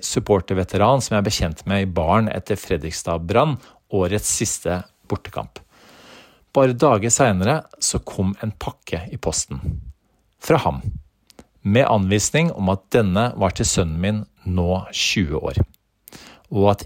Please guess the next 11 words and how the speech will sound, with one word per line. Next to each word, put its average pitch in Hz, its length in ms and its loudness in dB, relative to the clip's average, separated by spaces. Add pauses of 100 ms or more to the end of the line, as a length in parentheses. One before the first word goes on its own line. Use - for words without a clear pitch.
eneste 120 400 4
krav 139 380 4 (100)
var 95 140 2
et 92 120 -6
bilde 107 640 2
i 104 100 0
retur 104 520 0 (580)
og - 180 -4
pils 139 380 2
for 131 160 4
Porto 113 320 2